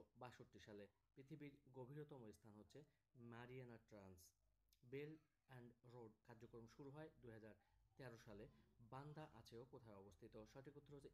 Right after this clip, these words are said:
ইন্দোনেশিয়া। Facebook-এর সদর দপ্তর অবস্থিত ক্যালিফোর্নিয়া। ভিক্টোরিয়া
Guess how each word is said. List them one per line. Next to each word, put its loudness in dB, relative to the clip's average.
ইন্দোনেশিয়া। 2
Facebook-এর 4
সদর -2
দপ্তর 0
অবস্থিত -4
ক্যালিফোর্নিয়া। 2
ভিক্টোরিয়া 4